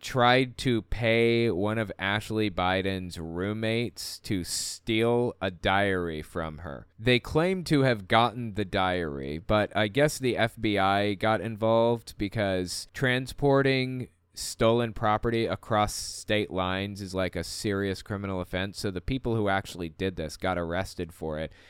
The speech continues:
And Project Veritas came out and said, quote, "We couldn't verify its authenticity. We don't even know if it was real."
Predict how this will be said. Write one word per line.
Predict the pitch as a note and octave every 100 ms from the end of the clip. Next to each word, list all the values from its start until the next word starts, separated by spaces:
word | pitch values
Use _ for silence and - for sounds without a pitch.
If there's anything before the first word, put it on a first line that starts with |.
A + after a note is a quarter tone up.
| - -
And | A2+
Project | C#3+ C#3 C3 B2 A2+
Veritas | G#2 A2+ A#2 A2 G2+ F#2+
came | - A#2+ A2+
out | G#2+ G#2 F#2+
and | G2+ G#2+ G2+
said, | - F#3+ E3+ F#2 G2 - _
quote, | - F3+ A2+ G2+ - - _ _ _ _
"We | A2 A#2
couldn't | D#3 C#3+ C3+ - _ _ _ -
verify | A2 A#2+ B2 A#2 A#2 G#2+ G2+ G2
its | G2+ -
authenticity. | G#2+ G2 G2+ F#2 G#2+ G2 G2 F2+
We | F#2
don't | G2 C#3
even | C#3+ B2
know | A#2+
if | A2+
it | F#2+
was | G2
real." | G2 G2+ F2+ C#2